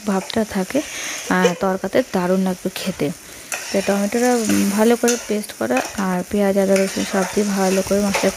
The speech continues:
কষিয়ে তরকাটা যে সিদ্ধ করে রেখেছিলাম, সেটাও মশলার সাথে ভালো করে কষিয়ে নেব। এটা কষানোর সাথে সাথে পাশে আরেকটা মশলা তৈরি করছি, সেটা হচ্ছে পেঁয়াজ কুচিয়ে, লঙ্কা কুচিয়ে,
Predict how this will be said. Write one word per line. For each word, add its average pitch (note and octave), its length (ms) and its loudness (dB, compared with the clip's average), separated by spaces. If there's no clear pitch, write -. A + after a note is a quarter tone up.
কষিয়ে B3 340 0
তরকাটা G3+ 400 0
যে A3 60 0
সিদ্ধ G3+ 220 0
করে A#3+ 200 6
রেখেছিলাম, A3 520 0
সেটাও A3 240 0
মশলার G3 460 2
সাথে A3+ 200 -2
ভালো F#3+ 380 2
করে B3 140 2
কষিয়ে G3+ 360 2
নেব। D#3 240 -4
এটা C#4 300 4
কষানোর B3 460 0
সাথে G#3+ 240 -2
সাথে A3+ 340 -2
পাশে G#3 420 0
আরেকটা B3+ 400 2
মশলা A#3 400 2
তৈরি G3+ 280 -2
করছি, G#3 440 -6
সেটা G3+ 220 0
হচ্ছে G3 400 -2
পেঁয়াজ F#3+ 360 4
কুচিয়ে, A#3+ 420 -2
লঙ্কা F#3+ 280 2
কুচিয়ে, G#3 360 2